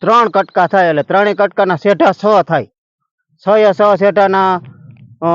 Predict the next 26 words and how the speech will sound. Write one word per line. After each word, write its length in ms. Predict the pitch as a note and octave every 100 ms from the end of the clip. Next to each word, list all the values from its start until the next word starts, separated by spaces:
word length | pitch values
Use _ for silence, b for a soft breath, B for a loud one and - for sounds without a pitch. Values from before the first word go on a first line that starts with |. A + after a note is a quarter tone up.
| E3+ E3 D#3+ D#3 D3+
લેવલ 340 | D#3+ G3 E3+
કરવાના 440 | D3+ F3+ D3 C3 C3
હે 120 | D#3+
ટૂંકમાં. 360 | C3+ A#2+ A#2 A2 - C#3
અહીંથી 300 | D#3+ - F3+
આ 200 | F3 E3+
પેલા 240 | F3 E3
હે 80 | F3
ને 120 | D#3+
ત્રાહું 340 | C3 D#3 D#3+ D3+
ત્રાહું 300 | D#3 D3 D3+
આ 100 | C#3+
મરવે 220 | D#3 E3
અરવે 200 | D3+ D3+
લઈને 220 | G3 D3+ - _ _ _ _
અને 120 | C#3
મંડી 280 | D3 F3 D#3
લેવલ 280 | D3+ E3 D3+
કરવા. 340 | F3+ F3 C#3+ A#2+ b b b -
બા 260 | D3 F3+
ની 200 | F3+ F3
વહી 200 | E3+ F#3
ગયા 180 | E3 E3+
છે 140 | D#3 E3
ઉપલા 360 | F#3 G3 F#3
ખેતરમાં, 480 | E3+ E3 D3 C#3 C3